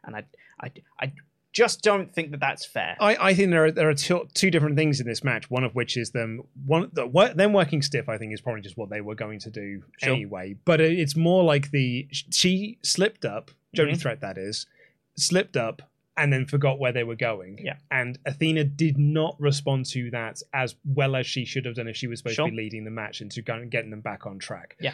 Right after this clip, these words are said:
Speaker 2: But I do think those, from reading that report and watching the match, they feel like two separate
Speaker 1: Mm.
Speaker 2: things.
Speaker 1: Yes.
Speaker 2: But I, yeah, again, because it's at the same time as the Hangman thing,
Speaker 1: Mm-hmm.
Speaker 2: 'cause I feel like this didn't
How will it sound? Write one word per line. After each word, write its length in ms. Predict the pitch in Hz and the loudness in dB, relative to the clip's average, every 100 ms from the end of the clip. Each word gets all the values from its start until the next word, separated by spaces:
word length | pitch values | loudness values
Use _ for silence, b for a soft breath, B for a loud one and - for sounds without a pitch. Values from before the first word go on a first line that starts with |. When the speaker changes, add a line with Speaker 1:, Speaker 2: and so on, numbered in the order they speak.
| B | B
Speaker 2:
But 100 | - | 0
I 60 | 156 | 2
do 160 | 165 180 | 4 4
think 200 | 180 160 | 4 4
those, 320 | 160 151 - - | 4 4 -2 -2
from 340 | - 160 151 | 2 2 0
reading 260 | 170 175 165 | 2 4 4
that 180 | 147 123 | 2 0
report 380 | 135 147 147 120 | -2 4 4 4
and 140 | 123 | -2
watching 220 | 123 131 - | 0 -2 -2
the 40 | |
match, 160 | 123 120 | -6 -4
they 100 | 120 | -4
feel 140 | 147 | 0
like 140 | 135 120 | 0 -2
two 260 | - 120 110 | -6 -8 -8
separate 520 | - 120 - 104 98 _ _ | -6 -6 -6 -14 -14 _ _
Speaker 1:
Mm. 160 | 156 147 | -8 -2
Speaker 2:
things. 420 | 135 - - - | -2 -4 -14 -4
Speaker 1:
Yes. 300 | 139 - - _ _ _ _ _ _ - - | -4 -4 -12 _ _ _ _ _ _ -20 0
Speaker 2:
But 160 | 160 | 2
I, 60 | 160 | 4
yeah, 320 | 156 160 190 | 2 2 2
again, 500 | 139 143 196 180 139 B B B B _ 180 | 2 2 2 2 -2 B B B B _ -2
because 640 | 165 143 - 196 208 143 143 | -2 -2 0 4 4 2 -2
it's 240 | 160 151 | -4 -2
at 120 | 170 | -2
the 120 | 165 139 | -2 -4
same 340 | - 160 147 | 0 0 0
time 540 | 139 160 156 139 120 - _ _ _ - | 0 0 2 2 0 -10 _ _ _ -2
as 300 | 135 123 - | 0 0 -2
the 380 | 139 123 117 - | -4 -4 -6 -10
Hangman 760 | - 143 185 185 127 104 98 - _ | -6 -2 0 0 -2 -4 -12 -16 _
thing, 220 | - 95 - | -14 -14 -10
Speaker 1:
Mm-hmm. 160 | 147 | 0
Speaker 2:
'cause 80 | 139 | 4
I 60 | 208 | 4
feel 260 | - 339 330 | 4 2 4
like 200 | 214 151 | 2 2
this 160 | 247 | 0
didn't 340 | - 302 226 | 0 -2 -4